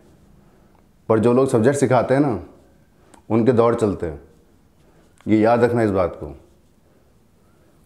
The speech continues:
किसी ने coding सिखा दी, किसी ने French सिखा दी, किसी ने German सिखा दिया, इनके तो season आते हैं भैया। किसी ने सी प्लस प्लस सिखा दिया, किसी ने Java सिखा दिया।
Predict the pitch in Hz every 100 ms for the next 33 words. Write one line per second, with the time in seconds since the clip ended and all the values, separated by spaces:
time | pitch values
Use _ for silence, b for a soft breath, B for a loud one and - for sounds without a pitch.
0 | _ 107 123 123 123 117 127 123 117 117
1 | 104 104 95 - - _ _ - - 117
2 | 107 117 123 131 113 104 104 92 b b
3 | b 95 120 120 110 113 127 117 113 110
4 | 104 92 - - _ _ b b b b
5 | - 127 143 170 180 170 196 180 139 135
6 | 117 156 156 - - _ _ _ _ _
7 | b b b b - 117 135 139 135 135
8 | 139 139 143 143 127 120 123 123 120 131
9 | 120 123 139 131 123 113 113